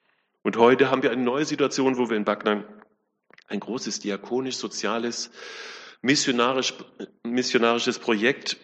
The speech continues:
vor Augen haben, wo alle christlichen Gemeinden sich beteiligen sollten. Und wir auch nicht wissen, ist es das?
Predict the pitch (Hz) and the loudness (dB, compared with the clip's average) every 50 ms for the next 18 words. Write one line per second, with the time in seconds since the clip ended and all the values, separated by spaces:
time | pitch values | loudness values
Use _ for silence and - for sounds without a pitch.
0 | - - _ _ - - - 240 254 - - 98 117 143 143 151 151 143 135 135 | -18 -20 _ _ -14 -6 -2 0 0 0 0 0 -2 -2 -2 -4 -6 -8 -6 -6
1 | 127 127 131 127 135 131 131 - - - - - - - 117 117 123 - 117 131 | -6 -6 -4 -4 -6 -6 -6 -8 -10 -16 -18 -18 -16 -12 -10 -10 -8 -6 -6 -6
2 | 139 135 - 139 123 - - 127 120 123 117 113 110 110 113 143 147 135 120 120 | -6 -6 -6 -6 -6 -6 -8 -10 -8 -6 -6 -6 -6 -6 -6 -6 -8 -8 -8 -10
3 | 110 - 120 107 - - 117 123 127 117 123 120 120 113 110 107 - - 95 104 | -10 -10 -10 -10 -8 -8 -8 -8 -8 -8 -8 -10 -10 -10 -10 -8 -6 -4 -4 -2
4 | 117 131 135 131 - - - 131 135 143 160 170 170 - - - - - - - | -2 -4 -4 -6 -10 -4 -2 0 0 0 -2 -8 -10 -14 -18 -20 -20 -20 -20 -20
5 | - - - - - _ - 117 120 135 - - - - 110 - - - _ - | -20 -20 -20 -20 -18 _ -14 -10 -8 -8 -8 -8 -10 -14 -14 -14 -16 -10 _ -8
6 | 156 - 175 156 - - 170 190 202 - - - - | -6 -6 -6 -6 -6 -6 -6 -6 -6 -8 -12 -12 -14